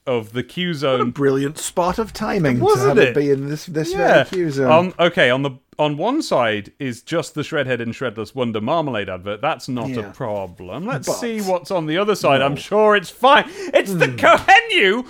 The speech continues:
Speaker 1: rising from their grave in one of the coolest panels of Knuckles ever. Not okay, Steve.
Speaker 2: Yeah, criminal. Criminal
Speaker 1: Not all
Speaker 2: offense.
Speaker 1: right.
Speaker 2: But thanks very much for your message all the same. <laughs>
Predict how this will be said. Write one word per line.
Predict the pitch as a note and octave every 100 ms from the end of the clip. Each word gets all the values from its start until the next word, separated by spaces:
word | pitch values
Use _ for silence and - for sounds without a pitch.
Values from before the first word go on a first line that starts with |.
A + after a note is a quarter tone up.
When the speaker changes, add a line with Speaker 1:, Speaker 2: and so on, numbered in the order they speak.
| - -
Speaker 1:
rising | G3 E4 G#4+ F#4+ B4 D4+
from | C#4+ D#4+
their | D4+
grave | B3 F#3+ C#4 F4+ A3+ A3 C#4
in |
one | D4+ D#4+
of | D#4
the | -
coolest | D#4 E4+ E4+ E4 -
panels | D#4 D#4 D#4 D4
of | D#4
Knuckles | D#4 D#4 E4+ F#4
ever. | F4 D#4 A3+ G2 _ _ _ -
Not | A#3 D#4+
okay, | D#4 D4+ - D4+ C#4 F3+ G#2+ F2+
Steve. | - D3+ C#3+ G3 G3+
Speaker 2:
Yeah, | E3 D3+ C3 A#2 - _
criminal. | - D#3+ C3+ C3+ C#3 B2+ F#2 _
Criminal | - - D#3+ G3 F#3+ F#3 F#3+
Speaker 1:
Not | G3
all | F3+
Speaker 2:
offense. | E3 D#3+
Speaker 1:
right. | D#3+ C#3+ -
Speaker 2:
But | C#3+ A#2+
thanks | D3+ C3 -
very | C3 A#2
much | A#2 A2+ -
for | A#2+
your | G#2 G2
message | G2 F#2+ G2+ F#2+
all | F#2+
the | G2+
same. | F#2 F#2+ A#2 -
<laughs> | - - - G3